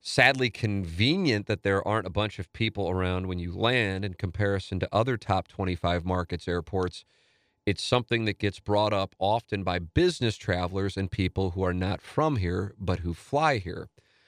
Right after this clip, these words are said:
Now, it's easier to make fun of the criticism and dismiss it because that has worked so well for us here in Saint Louis over the last few decades as we've soared behind Indianapolis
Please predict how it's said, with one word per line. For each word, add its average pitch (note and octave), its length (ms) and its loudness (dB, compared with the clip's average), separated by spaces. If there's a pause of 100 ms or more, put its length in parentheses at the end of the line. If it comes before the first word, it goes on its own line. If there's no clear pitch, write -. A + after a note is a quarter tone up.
(280)
Now, G2+ 140 4
it's - 220 0
easier C#3 640 2
to - 160 -6
make G2+ 240 0
fun B2+ 540 0
of F#2+ 140 -2
the F#2+ 60 -6
criticism G2 720 0
and F2 240 -2
dismiss A#2 580 0
it F#2+ 200 2 (540)
because F#2+ 340 2
that G2+ 200 2
has F2+ 140 -4
worked G2+ 380 -4
so G2+ 220 -2
well A#2+ 240 2
for G2 320 -2
us F#2 140 -4
here F#2+ 160 -2
in F2+ 60 -4
Saint F#2 320 -4
Louis F#2 240 -2
over F2+ 160 -2
the F2+ 80 -6
last F#2 280 0
few F#2+ 160 -4
decades F#2+ 580 0 (640)
as F2+ 140 -6
we've F#2 160 0
soared G#2+ 360 2
behind F#2 460 -2
Indianapolis F#2 880 -4